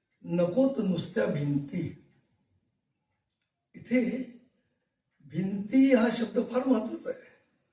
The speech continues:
कारण आपल्याला माहिती आहे,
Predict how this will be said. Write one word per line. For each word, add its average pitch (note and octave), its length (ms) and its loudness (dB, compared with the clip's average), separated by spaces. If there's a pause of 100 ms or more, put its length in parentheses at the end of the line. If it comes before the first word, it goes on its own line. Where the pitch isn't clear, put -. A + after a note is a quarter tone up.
(540)
कारण F3+ 460 2 (960)
आपल्याला G3+ 280 -4
माहिती G#3 320 -2
आहे, C4 100 -6